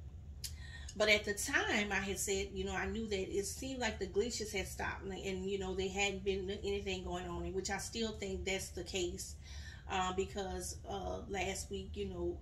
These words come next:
and the week before this, everybody was, um, uh, they had a glitch, a big glitch, and they were canceling orders. So I'm like, you know, this is the end of it, which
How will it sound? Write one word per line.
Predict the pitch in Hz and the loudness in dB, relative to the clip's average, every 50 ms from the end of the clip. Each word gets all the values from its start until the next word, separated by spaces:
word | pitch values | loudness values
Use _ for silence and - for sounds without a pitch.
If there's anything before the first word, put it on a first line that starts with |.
| - - | -6 -2
and | 190 196 185 185 190 - 170 185 | 0 0 0 0 -4 -4 -6 -2
the | 185 196 190 | 2 2 2
week | 185 190 247 262 226 226 - | 2 2 0 0 0 -2 -2
before | 214 202 - - - 254 247 254 262 254 240 226 226 208 180 180 | -4 -4 -4 0 6 8 8 10 10 10 8 8 8 4 2 4
this, | 185 170 165 175 - - - - - - - - - - - - - - - - - - - | 6 8 8 6 6 0 -4 -6 -6 -8 -10 -10 -10 -10 -10 -10 -10 -10 -10 -10 -10 -6 2
everybody | 180 208 214 220 233 226 208 208 196 196 196 208 202 202 208 196 180 | 4 4 6 6 4 4 6 8 10 10 10 10 8 4 0 2 4
was, | 175 170 165 160 - - | 4 4 4 2 -2 -2
um, | - 170 170 170 165 156 156 - - - - - - - - - - - - - - - | 0 2 2 2 0 -2 -4 -6 -8 -8 -10 -10 -10 -10 -10 -10 -12 -12 -12 -8 2 4
uh, | 202 180 | 4 8
they | 180 196 196 | 8 8 6
had | 190 214 190 | 8 4 4
a | 196 190 | 4 4
glitch, | - 233 247 208 - - 185 | 4 4 4 4 4 2 0
a | 160 | -2
big | 160 160 190 233 226 - | 2 4 4 4 4 4
glitch, | - 170 156 147 - - - - - - - - - - - - - - | 2 2 2 2 -2 -4 -6 -8 -8 -10 -10 -10 -10 -10 -10 -10 -4 0
and | 185 180 180 190 | 0 2 4 6
they | 190 196 | 4 4
were | 185 180 | 4 2
canceling | 180 - - 254 226 240 233 - - 202 190 175 175 - | -2 2 6 6 6 6 6 2 0 0 0 0 -2 -2
orders. | - 190 202 185 - - - - - - - - - - - - - - - - - | 0 2 4 4 4 4 2 -4 -6 -6 -4 -4 -2 -2 -4 -4 -6 -6 -6 -4 -4
So | - - - 247 220 196 196 190 180 180 180 - - - - - - | -2 0 2 4 4 4 4 4 4 2 2 0 -4 -10 -10 -8 -4
I'm | - 180 185 190 | 0 0 2 4
like, | 185 185 196 | 2 2 2
you | 202 | 0
know, | 185 180 185 185 | -2 0 0 0
this | 233 254 254 | 0 0 0
is | 240 190 175 | -2 -2 2
the | 175 170 | 2 2
end | 170 170 170 165 165 165 | 2 2 0 0 0 0
of | 160 - - - | -2 -4 -4 -6
it, | - 165 | -6 0
which | 185 180 175 | 0 0 0